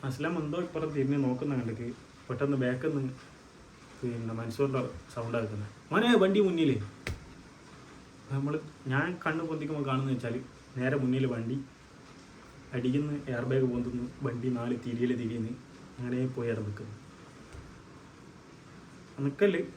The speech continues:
പിന്നെ ഫുള്ള് പുകയെല്ലാം വരുന്നു. ഞാൻ പറഞ്ഞ വേഗം ഗ്ലാസ് കത്തിക്കും എല്ലാവരും. ഗ്ലാസ് കത്തി, നാല് സൈഡ് ഗ്ലാസ് കത്തി. ഗ്ലാസ് കത്തിയപ്പോൾ പ്രശ്നമില്ല, പുകയെല്ലാം പോയി. അപ്പോൾ അങ്ങനെ മൻസൂർ ചോദിക്കുന്നുണ്ട്, "ആർക്കും എന്തോ പ്രശ്നമുണ്ടോ?" "ഒരു പ്രശ്നമില്ലല്ലോ, ഒന്നുമില്ലല്ലോ, ഓക്കെ അല്ലേ?"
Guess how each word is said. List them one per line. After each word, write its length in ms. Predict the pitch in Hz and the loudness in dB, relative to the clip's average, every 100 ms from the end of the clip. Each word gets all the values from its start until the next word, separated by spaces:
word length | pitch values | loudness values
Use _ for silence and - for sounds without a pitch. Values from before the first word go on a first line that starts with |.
| - - - | -16 -10 -4
പിന്നെ 180 | 160 180 | -2 2
ഫുള്ള് 160 | 165 180 147 | 2 4 6
പുകയെല്ലാം 320 | 143 160 135 | 6 6 6
വരുന്നു. 180 | 117 104 127 127 - | 2 -2 -10 -14 -14
ഞാൻ 80 | - 143 | -6 0
പറഞ്ഞ 120 | 143 | 6
വേഗം 180 | 139 143 131 | 8 8 6
ഗ്ലാസ് 200 | 123 127 | 2 2
കത്തിക്കും 300 | 110 - 107 | -2 -4 -8
എല്ലാവരും. 260 | 110 101 - - - 135 131 | -6 -8 -12 -18 -12 -4 0
ഗ്ലാസ് 240 | 127 131 135 | 0 0 -2
കത്തി, 160 | 127 117 | -2 -4
നാല് 140 | 117 117 | -4 -4
സൈഡ് 180 | 117 117 | -4 -4
ഗ്ലാസ് 240 | 110 113 131 | -4 -4 -4
കത്തി. 180 | 104 127 - - - - - - - - - - - | -4 -6 -10 -14 -18 -18 -18 -18 -20 -20 -20 -14 -6
ഗ്ലാസ് 220 | 151 170 | -2 2
കത്തിയപ്പോൾ 400 | 190 196 185 190 - - - - - | 2 2 2 0 -2 -6 -18 -16 -12
പ്രശ്നമില്ല, 380 | 160 175 160 160 156 | -6 -2 2 2 2
പുകയെല്ലാം 260 | 143 143 135 | 2 4 2
പോയി. 120 | 139 - - - - - 143 | 2 -2 -12 -14 -16 -14 -6
അപ്പോൾ 140 | 151 | -2
അങ്ങനെ 180 | 151 147 147 | 0 0 0
മൻസൂർ 200 | 143 156 | 2 0
ചോദിക്കുന്നുണ്ട്, 320 | 151 156 131 127 | 2 2 2 2
"ആർക്കും 160 | 135 151 | 2 2
എന്തോ 100 | 156 | 0
പ്രശ്നമുണ്ടോ?" 300 | 143 160 131 127 | 0 0 2 2
"ഒരു 80 | 143 | 0
പ്രശ്നമില്ലല്ലോ, 460 | 143 160 160 160 190 196 | -2 0 0 0 0 -2
ഒന്നുമില്ലല്ലോ, 400 | 147 156 160 196 175 | -2 0 0 0 0
ഓക്കെ 120 | 147 | 0
അല്ലേ?" 120 | 151 | 2